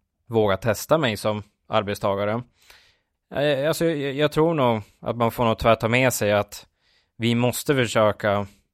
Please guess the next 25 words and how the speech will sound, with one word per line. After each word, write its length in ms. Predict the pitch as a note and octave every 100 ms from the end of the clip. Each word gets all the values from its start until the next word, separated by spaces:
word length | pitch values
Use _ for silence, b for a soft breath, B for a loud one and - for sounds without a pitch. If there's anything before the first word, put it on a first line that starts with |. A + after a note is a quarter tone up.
| _ _ _ _ _ _ -
prestera 760 | A2+ G#2+ - A#2 G#2 G#2 G#2
på 200 | G2 -
ett 100 | A#2
annat 180 | A#2 A2
sätt 320 | - B2+ A#2
och 100 | A2+
visa 260 | A2 G#2+ A#2+
upp 120 | G#2+
att 200 | G#2 - _ _
det 80 | A#2+
här 140 | B2+
kan 340 | G#2+ C3+ B2 G2
vi. 180 | G#2 A2+ _ _ _ _ _ _ _ _ _
Men 120 | A#2
sen 420 | C3 B2+ B2+ A#2+
kanske 260 | A#2+ A#2+ A#2
i 40 |
vår 260 | A2+ A2+ G#2 - _
ideella 420 | A#2+ A#2 B2+ C#3
arbete 460 | B2 A2 A2 G#2 -
här 460 | G#2+ A2 A2 G#2 G2 _
i 260 | - G#2 G#2
organisationen 720 | A2 G#2+ G#2 G#2+ B2+ C3+ A2
exempelvis 400 | - G2+ G#2+ G2+
så 240 | A#2+ G#2+